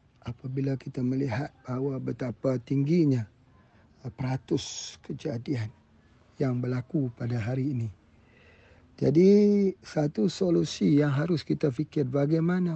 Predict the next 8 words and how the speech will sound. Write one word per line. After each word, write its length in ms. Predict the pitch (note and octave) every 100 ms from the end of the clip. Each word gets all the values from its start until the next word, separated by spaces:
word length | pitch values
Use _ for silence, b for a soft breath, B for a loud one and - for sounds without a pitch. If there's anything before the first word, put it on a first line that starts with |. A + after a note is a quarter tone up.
| E3+ D#3+
untuk 480 | D3 - D#3 D#3+ - B B B B B _ _
menjadikan, 800 | C3 B2+ C3+ C#3 D#3+ D#3+ D#3 C#3+ C#3+ C#3+ C#3 C3+ C3 F3 _ C#3
uh, 560 | B2 B2+ B2+ B2+ B2+ B2 B2 _ b b b _ -
kita 240 | D3 F#3+ D#3
tidak 320 | F3+ E3 - D#3+
perlu 320 | E3 D#3+ C#3+
berbelanja 560 | B2+ C3+ C3 C3+ C3
besar, 560 | B2 B2 - B2+ A#2+